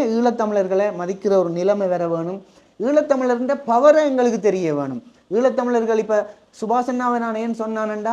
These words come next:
அதே மாதிரி, அஹ், ஐ பி சி பாஸ்கரன் அண்ணா, அவருக்கு இருக்கிற லிங்குகள், அவையெல்லாம் பெரிய பெரிய ஆட்கள். ஆனா நாங்கள் வந்து, அஹ், அவையை சில்லறத்தனமா,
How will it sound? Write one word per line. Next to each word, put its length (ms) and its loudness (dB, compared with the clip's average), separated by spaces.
அதே 240 -2
மாதிரி, 640 -4
அஹ், 560 -6
ஐ 140 -2
பி 120 -2
சி 120 -6
பாஸ்கரன் 480 -4
அண்ணா, 200 -10
அவருக்கு 320 -2
இருக்கிற 280 -4
லிங்குகள், 600 0
அவையெல்லாம் 400 0
பெரிய 260 0
பெரிய 220 0
ஆட்கள். 420 -4
ஆனா 200 -6
நாங்கள் 340 -2
வந்து, 420 -4
அஹ், 220 0
அவையை 340 0
சில்லறத்தனமா, 640 0